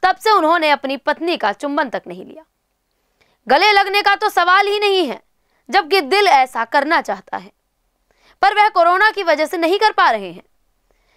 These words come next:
गौरतलब है कि पूर्व मुख्यमंत्री फारूक अब्दुल्ला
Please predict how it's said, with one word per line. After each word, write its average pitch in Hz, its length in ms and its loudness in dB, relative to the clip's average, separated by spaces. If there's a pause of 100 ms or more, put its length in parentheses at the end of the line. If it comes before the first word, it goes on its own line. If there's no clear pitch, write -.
(180)
गौरतलब 349 480 2
है 403 160 4
कि 427 120 -4
पूर्व 381 300 -2
मुख्यमंत्री 349 600 -2
फारूक 392 500 0
अब्दुल्ला 302 520 0